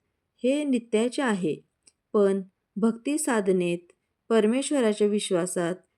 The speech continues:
कोणत्याही बदल होता कामा नये.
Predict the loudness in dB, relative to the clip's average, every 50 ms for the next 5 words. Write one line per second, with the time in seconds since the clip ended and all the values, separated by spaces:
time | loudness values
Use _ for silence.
0 | _ _ _ 2 4 4 4 2 0 0 0 0 0 0 -2 -2 0 0 0 0
1 | 0 0 0 0 0 -2 -6 -10 _ _ _ _ _ _ _ _ _ _ _ _
2 | _ _ 0 0 0 2 0 -4 -2 -2 0 0 2 2 2 2 2 2 0 0
3 | -2 -6 -8